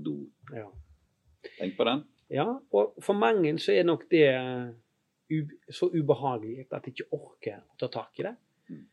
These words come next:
Speaker 2: Eh, og dermed så kan det jo kanskje være greit at det blir litt lettere for oss. For når, når vi har gjort dette nå noen hundre ganger, så har vi på en måte, vi vet på en måte,
Speaker 1: Mm.
Speaker 2: selv om vi ikke vet akkurat dine spesifikke behov,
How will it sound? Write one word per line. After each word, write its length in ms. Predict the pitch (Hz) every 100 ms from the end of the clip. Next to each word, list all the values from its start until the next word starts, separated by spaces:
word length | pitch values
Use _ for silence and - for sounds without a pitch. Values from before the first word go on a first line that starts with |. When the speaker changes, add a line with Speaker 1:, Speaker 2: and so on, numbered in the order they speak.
| _ -
Speaker 2:
Eh, 220 | 143 123 -
og 80 | 175
dermed 280 | 196 139 131
så 100 | -
kan 140 | 165
det 40 | 156
jo 80 |
kanskje 220 | 139 156 139
være 160 | 131
greit 300 | 131 117 -
at 160 | 135 -
det 80 | 131
blir 100 | 131 147
litt 220 | 147 -
lettere 340 | 135 - - -
for 140 | 170
oss. 280 | 208 - - _ _ _ _
For 80 | 143
når, 220 | 160 170 165
når 120 | 165
vi 100 | 165
har 120 | 143
gjort 220 | 147 175 -
dette 240 | 220 160
nå 140 | 160 143
noen 200 | 143 127
hundre 240 | 151 139
ganger, 340 | 131 123 117 - _ _ _ _ _ _
så 120 | 151
har 100 | 156
vi 40 |
på 40 | 143
en 60 | 147
måte, 200 | 143 139
vi 120 | 135 131
vet 320 | 127 - - -
på 60 |
en 60 | 127
måte, 500 | 131 131 120 120 107 _ _ _ _ _ _ _ _ -
Speaker 1:
Mm. 160 | 160 - _ _
Speaker 2:
selv 220 | - 165
om 40 | 143
vi 80 |
ikke 160 | 135 135
vet 200 | 135 - _ _ -
akkurat 440 | 160 - 131 123 _ _ _ -
dine 540 | 151 147 120 120 120 _ _ _
spesifikke 760 | _ 151 131 - 113 113 - 117
behov, 340 | 120 156 233